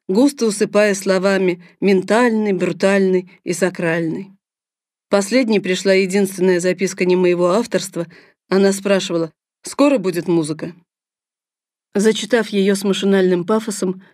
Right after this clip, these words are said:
Эл съежился, ссутулился, заморгал глазами и неловко убежал со сцены.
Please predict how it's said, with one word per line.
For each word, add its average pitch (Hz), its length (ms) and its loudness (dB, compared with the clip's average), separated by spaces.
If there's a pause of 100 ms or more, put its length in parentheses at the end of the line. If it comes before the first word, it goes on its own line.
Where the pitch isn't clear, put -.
(300)
Эл 196 180 2
съежился, 220 760 -2 (200)
ссутулился, 214 960 -2 (320)
заморгал 185 540 2
глазами 190 760 -2 (240)
и 196 100 2
неловко 190 480 0
убежал 160 380 -2
со 170 160 -4
сцены. 165 480 -6